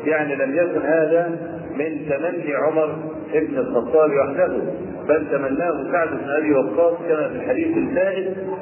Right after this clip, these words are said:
وتمناه جماعة من الصحابة أيضًا، وباتوا يحلمون بالراية من الذي يعطاها لهذه البشارة العظيمة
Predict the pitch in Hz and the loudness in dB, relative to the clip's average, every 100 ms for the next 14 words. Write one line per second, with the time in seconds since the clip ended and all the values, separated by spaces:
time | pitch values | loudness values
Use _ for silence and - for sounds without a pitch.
0 | 156 170 165 139 - 170 156 139 135 151 | 4 4 4 -2 0 2 2 0 0 2
1 | 165 156 147 143 135 127 135 139 156 - | 2 0 -2 -2 0 -2 -2 -4 -4 -4
2 | 139 165 160 135 135 143 175 190 185 180 | -4 -2 0 2 4 4 4 2 2 -2
3 | 180 180 - - - 151 190 - 185 - | -2 -2 -6 -4 0 0 0 -2 -4 2
4 | 156 170 180 175 180 180 180 180 180 175 | 2 4 4 4 2 0 -2 -4 -4 0
5 | 156 147 156 170 180 170 - - - 135 | 2 4 4 4 4 0 -4 -6 -4 -2
6 | 185 175 165 170 180 160 160 135 160 196 | -2 -2 -4 0 2 4 2 2 4 4
7 | 196 185 185 147 139 180 180 170 151 160 | 6 4 2 2 0 2 2 0 -2 -4
8 | 135 165 170 160 151 151 131 135 170 185 | -2 0 2 2 2 0 0 0 0 0
9 | 185 | 0